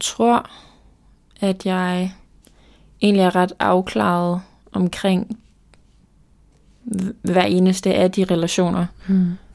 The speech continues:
Speaker 1: Øhm, der er nogen, jeg gerne vil fortsætte på et venskabeligt plan. Øhm, så er det så lige det der med, om,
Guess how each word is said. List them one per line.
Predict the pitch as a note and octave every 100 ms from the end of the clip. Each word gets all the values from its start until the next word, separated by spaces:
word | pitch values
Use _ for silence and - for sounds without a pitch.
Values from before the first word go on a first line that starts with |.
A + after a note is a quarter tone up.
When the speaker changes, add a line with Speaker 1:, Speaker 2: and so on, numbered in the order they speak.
| -
Speaker 1:
Øhm, | F#3 F#3 F3 E3+ E3+ D#3+ D#3 _ _ _ _ _ _ _ _ - - -
der |
er | F3+
nogen, | E3+ E3 E3+ A3+
jeg | A3 F#3
gerne | F3 F3 F3+
vil | F#3
fortsætte | F3+ F3 F3 - G#3 F#3+ G3
på | F#3+ - F#3 F#3
et | F3 - - _ _ _ _ G3
venskabeligt | F#3 F3 - F#3+ G#3 G#3 -
plan. | G3 F#3+ F#3+ F#3 _ - _ - _ _ -
Øhm, | F#3+ F#3 F3 F3 E3+ E3+ F3 _ _ _ _ _ _ _ _ _ _ _ _
så | - G3
er |
det | F3+
så | -
lige | E3+ E3+
det | F3+
der | F3
med, | E3+ E3+ E3+
om, | E3